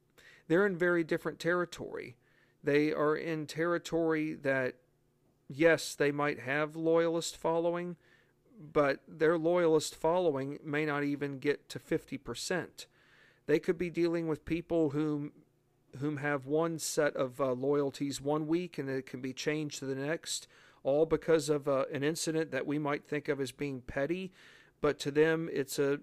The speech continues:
a sensitive matter. In other words, for the British, they don't realize that by going into the South,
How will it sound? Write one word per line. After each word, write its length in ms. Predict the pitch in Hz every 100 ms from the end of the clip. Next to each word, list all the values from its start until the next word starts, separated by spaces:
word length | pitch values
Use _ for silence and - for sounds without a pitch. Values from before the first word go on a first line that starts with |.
| -
a 80 | 147
sensitive 560 | - 156 151 165 151
matter. 520 | 151 185 165 71 - - _ _ _ _ _ _ _ _ _ _ _ _ _ - -
In 120 | 151
other 140 | 180 175
words, 260 | 170 160
for 120 | -
the 80 | 143
British, 560 | 127 175 170 147 - - - -
they 140 | 143
don't 280 | 170 180 -
realize 840 | 175 160 175 143 135 135 127 - - _ _ _ _
that 180 | 143 -
by 160 | 131
going 320 | 131 151 143 143
into 200 | 139 -
the 80 |
South, 640 | - - 185 127 127 -